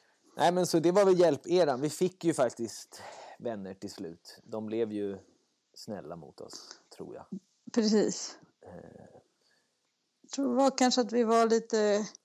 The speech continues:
Speaker 2: inte att vi hade fel approach, men vi hade en helt annan approach.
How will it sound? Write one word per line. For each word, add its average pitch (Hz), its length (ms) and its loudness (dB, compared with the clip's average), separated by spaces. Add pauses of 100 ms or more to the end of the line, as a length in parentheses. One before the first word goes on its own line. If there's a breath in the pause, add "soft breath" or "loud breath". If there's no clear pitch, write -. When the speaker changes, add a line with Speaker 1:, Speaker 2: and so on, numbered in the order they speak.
(580 soft breath)
Speaker 2:
inte 240 180 0
att 262 80 2
vi 294 60 2
hade 269 200 2
fel 226 360 0
approach, 214 520 2
men 202 140 -8
vi 208 80 -4
hade 220 220 -4
en 208 60 -8
helt 202 340 -6
annan 226 380 -2
approach. - 520 -6